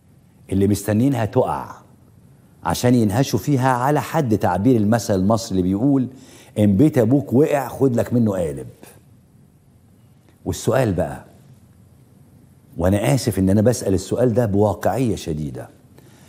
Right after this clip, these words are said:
هل لو بعنا كل الشركات دي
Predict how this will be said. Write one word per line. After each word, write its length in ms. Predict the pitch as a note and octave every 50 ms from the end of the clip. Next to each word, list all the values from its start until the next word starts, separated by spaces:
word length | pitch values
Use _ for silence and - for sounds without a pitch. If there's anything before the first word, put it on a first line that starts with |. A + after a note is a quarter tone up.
| - - - - - -
هل 360 | - - A2 C3+ C#3 C3 A#2+
لو 160 | A2 G#2 G2+
بعنا 560 | F#2 A#2 C3+ C3+ B2+ A#2 A2 F#2+ D#2+ - - - - - - - - - -
كل 360 | - C3 C#3+ C#3+ C3 A#2+ A2
الشركات 560 | G#2 F#2 - - F2 F2+ F2 - - A2 G#2
دي 280 | F2+ D#2+ F2+ G2 F#2